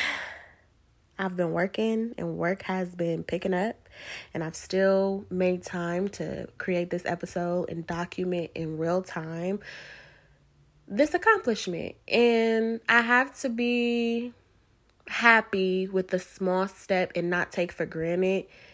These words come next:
that I, I could possibly not be here today to even share this.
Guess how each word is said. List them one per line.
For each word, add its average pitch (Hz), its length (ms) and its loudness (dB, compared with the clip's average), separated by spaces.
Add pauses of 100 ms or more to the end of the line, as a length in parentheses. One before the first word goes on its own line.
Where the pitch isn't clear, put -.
(160)
that 170 480 -2
I, 156 140 -6 (440)
I 147 160 2
could - 180 -10
possibly 208 380 0
not 220 220 2
be 285 140 0
here 208 160 0
today 151 460 -6
to - 140 -6
even 196 160 -2
share 311 260 0
this. 160 420 -8